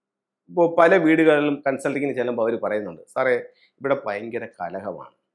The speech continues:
ഒന്നുകിൽ അച്ഛനും മക്കളും തങ്ങളിൽ വഴക്ക്, അതല്ലെങ്കിൽ ഭാര്യയും ഭർത്താവും തങ്ങളിൽ വഴക്ക്, അതല്ലെങ്കിൽ പിള്ളേര് തങ്ങളിൽ വഴക്ക്.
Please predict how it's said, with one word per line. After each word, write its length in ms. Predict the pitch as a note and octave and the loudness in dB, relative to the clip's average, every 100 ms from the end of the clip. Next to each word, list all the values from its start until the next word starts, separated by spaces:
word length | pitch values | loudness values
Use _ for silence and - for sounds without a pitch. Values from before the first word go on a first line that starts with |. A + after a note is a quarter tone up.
| - | -12
ഒന്നുകിൽ 300 | A2+ C3+ D3+ | -6 -4 -2
അച്ഛനും 380 | C3 D3 C3+ A#2+ | -4 -4 -6 -6
മക്കളും 300 | G#2 B2+ B2+ | -6 -6 -6
തങ്ങളിൽ 280 | G#2+ G2 G2 | -8 -8 -10
വഴക്ക്, 380 | E2 D#2+ _ - - | -10 -12 _ -18 -8
അതല്ലെങ്കിൽ 360 | B2 A#2 A#2+ A#2 | -4 -4 -4 -6
ഭാര്യയും 340 | G#2+ G#2 A2+ A2+ | -4 -2 -4 -6
ഭർത്താവും 380 | F#2+ G#2 G#2+ | -8 -8 -8
തങ്ങളിൽ 260 | G2 F#2 F2 | -10 -14 -16
വഴക്ക്, 360 | D2+ - _ _ _ _ D#3 | -18 -20 _ _ _ _ -2
അതല്ലെങ്കിൽ 460 | F3 C#3 C#3+ D3 | -2 -2 -2 -4
പിള്ളേര് 440 | D3 B2+ C3+ D#3 B2 | -6 -2 2 2 0
തങ്ങളിൽ 300 | F#2+ G#2 F#2+ | -4 -6 -8
വഴക്ക്. 360 | C2+ - _ | -12 -18 _